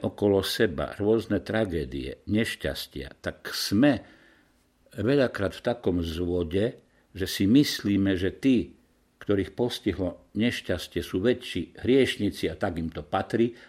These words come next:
a seba, ani si to neuvedomujeme, automaticky považujeme za spravodlivejších.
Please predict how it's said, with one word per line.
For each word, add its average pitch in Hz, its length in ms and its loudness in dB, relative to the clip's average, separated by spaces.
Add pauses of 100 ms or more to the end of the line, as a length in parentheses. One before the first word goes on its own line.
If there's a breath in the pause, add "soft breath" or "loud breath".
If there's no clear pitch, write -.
(100)
a 95 80 -4
seba, 104 560 0 (400)
ani 120 160 4
si - 160 -8
to 120 160 0
neuvedomujeme, 92 1300 -2
automaticky 92 960 -2
považujeme 82 640 -4
za 76 160 -10
spravodlivejších. 67 1040 -10